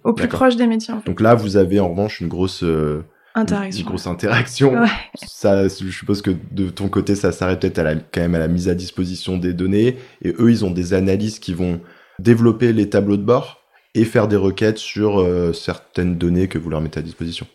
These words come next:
Speaker 1: C'est ça. Donc, ils vont s'occuper de faire des tableaux de bord, même si, euh, l'idée aussi, c'est que, hum, il y ait des gens, que tout le monde puisse faire un peu ces tableaux de bord. Mais pour les tableaux de bord qui sont regardés, qui sont, euh, euh, vraiment, euh,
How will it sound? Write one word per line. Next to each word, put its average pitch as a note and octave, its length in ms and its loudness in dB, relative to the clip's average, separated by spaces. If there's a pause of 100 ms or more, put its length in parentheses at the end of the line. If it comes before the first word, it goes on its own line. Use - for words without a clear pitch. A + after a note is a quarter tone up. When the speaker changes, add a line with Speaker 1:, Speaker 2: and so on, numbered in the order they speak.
Speaker 1:
C'est A#3+ 160 -2
ça. G#3 160 2
Donc, G3+ 200 0
ils G#3 60 -8
vont G#3 140 0
s'occuper A3 320 -2
de G#3+ 160 -2
faire G#3+ 180 -2
des G#3 100 4
tableaux G#3 280 2
de G3 80 -4
bord, B3 260 2
même G3 220 -2
si, A#3 240 0
euh, G3 240 2 (340)
l'idée G#3 240 2
aussi, A3 220 -4
c'est G#3 140 -6
que, F#3 340 -4
hum, - 280 -6 (440)
il G3+ 80 2
y G3 40 4
ait F#3+ 40 4
des F#3 200 2
gens, G3+ 380 -2
que G3+ 200 -4
tout F#3+ 220 -6
le A3 60 4
monde A3 100 2
puisse G#3+ 140 -12
faire G3+ 160 -2
un F#3+ 80 -4
peu G3 120 -8
ces G3+ 120 -8
tableaux G3 260 2
de F#3 60 -2
bord. B3 240 0 (260)
Mais G3+ 80 -2
pour G3+ 140 -2
les G3+ 140 2
tableaux A3 260 2
de G3+ 60 0
bord A3+ 240 0
qui G#3 100 -14
sont F#3+ 240 -6
regardés, G#3+ 560 0
qui - 140 -14
sont, G3+ 220 -4
euh, F#3 160 0 (580)
euh, - 240 -4
vraiment, G3 480 2
euh, - 220 -4